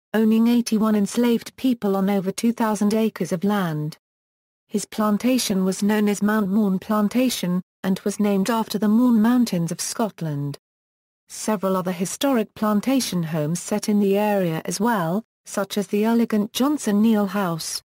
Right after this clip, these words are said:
the Cornelius House, Forest Dell Plantation, and the colonial-era Belmont Plantation. In eighteen fifty-six, a railroad was placed on a natural ridge that happened to go through the land of a local farmer by the name of John Franklin Moore.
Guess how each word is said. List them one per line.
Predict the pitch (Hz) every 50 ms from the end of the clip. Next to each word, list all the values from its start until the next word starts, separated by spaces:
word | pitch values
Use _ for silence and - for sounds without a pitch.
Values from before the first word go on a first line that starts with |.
| _
the | - 190
Cornelius | - - 220 208 208 226 233 220 196 185 180 175 -
House, | - 208 208 185 165 165 160 - - - - _ _ _ _
Forest | _ - 220 202 175 165 - -
Dell | - 262 294 302 -
Plantation, | - 214 214 214 208 196 - 247 262 233 - - 190 180 180 185 - _ _ _ -
and | 175 180
the | 185 190
colonial-era | - - 220 226 233 247 240 233 233 226 214 226 240 226 208 170 160
Belmont | 151 233 254 254 233 214 208 196 196 -
Plantation. | - 214 214 214 202 - 226 233 214 - - - 139 139 139 143 - _ _ _ _ _ _ _ _ _ _ _ _ _
In | 185 190 196
eighteen | 233 277 262 - 254 247 233 226
fifty-six, | - 233 226 - - 208 202 - - 294 247 202 196 - - - - _ _ _ -
a | 185 185
railroad | 190 233 254 277 302 294 269 247 240 233 -
was | 170 170 -
placed | - - 233 247 240 - - -
on | 190 190 190
a |
natural | 190 202 226 226 - - - 202 196
ridge | 190 214 233 - -
that | - - - -
happened | - - 247 254 - - 226 220 -
to | 220
go | - 202 214 208
through | - - - 220
the | 190 190
land | 185 196 208 208 202 196 190
of | 170 -
a | 190
local | 202 208 214 214 - 202 185
farmer | - _ - 240 240 220 202 185
by | 175 196 190 185
the | 202 202
name | 208 214 220 214 214
of | 202 196 -
John | - 220 220 226 220 220
Franklin | - - 262 262 277 262 - 254 233 214 196
Moore. | 190 190 180 165 156 151 147 147